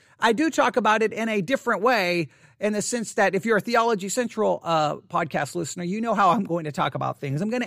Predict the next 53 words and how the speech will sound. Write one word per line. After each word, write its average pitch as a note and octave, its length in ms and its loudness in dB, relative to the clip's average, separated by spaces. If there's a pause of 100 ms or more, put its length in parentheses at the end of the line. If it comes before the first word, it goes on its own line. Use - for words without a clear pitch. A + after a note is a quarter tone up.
analyze D#3+ 520 0
it. C#3+ 60 -10
I'm F3+ 120 -6
gonna A#3 160 -4
look A#3 180 -4
at G#3 80 -14
the G#3+ 80 -2
message G#3 560 -2
behind F#3 400 -4
it. A#2+ 100 -10 (800)
I'm B3 140 2
gonna A#3+ 180 2
go G#3+ 160 4
deeper G#3+ 420 -2
into G3+ 440 -4
it. A2+ 140 -8 (640)
Doesn't A#3+ 200 2
matter A3+ 200 4
if G3 100 -2
it's F#3 140 0
a F3 40 -2
song, A#3+ 440 2
doesn't G3+ 200 0
matter G3 140 0
if E3 100 0
it's E3 120 -6
a F3 40 -4
movie, A3 340 -2
doesn't G3 220 -2
matter F#3+ 140 0
if F3 100 -2
it's F3 140 -10
a E3 60 -6
T G#3+ 160 -6
V G#3+ 160 -8
show, G#3+ 400 2
it, - 240 -8
it G#3+ 100 -4
doesn't B3+ 220 0
matter B3 120 2
if G#3 80 0
it's A3 120 -4
a G3 60 0
sporting A#3+ 560 -2
event. C3+ 380 -8
I'm, F#3+ 200 0
I'm G3 180 2
always G#3+ 420 2
looking G3+ 560 -2
and F3+ 120 -4
analyzing. C#3+ 800 -2
And E3 160 -10
so F3+ 300 0